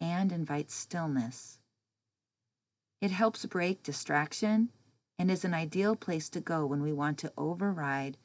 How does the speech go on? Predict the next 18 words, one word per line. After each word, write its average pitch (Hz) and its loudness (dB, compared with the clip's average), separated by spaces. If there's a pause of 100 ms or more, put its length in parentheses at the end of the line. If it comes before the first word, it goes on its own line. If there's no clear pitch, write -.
(380)
mental 190 2
and 147 0
emotional 156 -2
agitation. 135 -4 (2000)
Placing 208 6
your 156 2
awareness 151 2
in 151 2
the 147 2
center 160 0
of 127 -2
the 139 2
mind 147 2 (500)
helps 214 2
to 196 -2
quiet 175 2
our 147 0
thoughts 135 -2